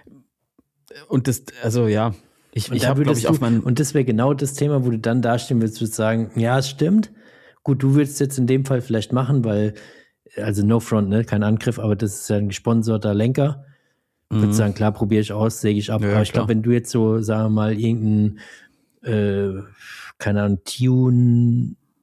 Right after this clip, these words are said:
Speaker 2: ach, keine Ahnung, ist ja scheißegal,
Speaker 1: Mhm.
Speaker 2: irgendeine Marke, einen Hardcore-Carbon-Lenker da hättest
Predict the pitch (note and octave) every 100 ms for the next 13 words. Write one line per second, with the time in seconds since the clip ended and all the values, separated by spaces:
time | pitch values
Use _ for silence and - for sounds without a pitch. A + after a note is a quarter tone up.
0 | _ - - - F2+ F2+ G2 E2+ E2+ G2
1 | G#2 G#2 F2+ G2 G#2 G2+ G2+ G#2 G#2+ G#2+
2 | G#2 - G#2 G#2 G#2+ G#2 G2+ G#2+ G#2+ -
3 | G#2+ G#2 G2+ B2 A2+ G2+ G2 G2 G2 G#2+
4 | B2+ -